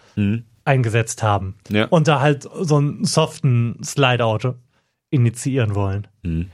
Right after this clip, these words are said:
Speaker 2: Ist das vielleicht sinnvoller, weil die ganzen Bekloppten, naja, das ist jetzt gemein, aber weil die ganzen Leute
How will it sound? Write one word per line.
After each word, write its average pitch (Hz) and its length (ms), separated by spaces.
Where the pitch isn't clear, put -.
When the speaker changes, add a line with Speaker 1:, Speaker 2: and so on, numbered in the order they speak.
Speaker 2:
Ist - 200
das 160 180
vielleicht 139 420
sinnvoller, 147 560
weil 143 320
die 160 100
ganzen 156 500
Bekloppten, 147 680
naja, 107 220
das - 240
ist 123 100
jetzt 107 200
gemein, 104 280
aber 113 200
weil 123 100
die 127 100
ganzen 143 300
Leute 147 340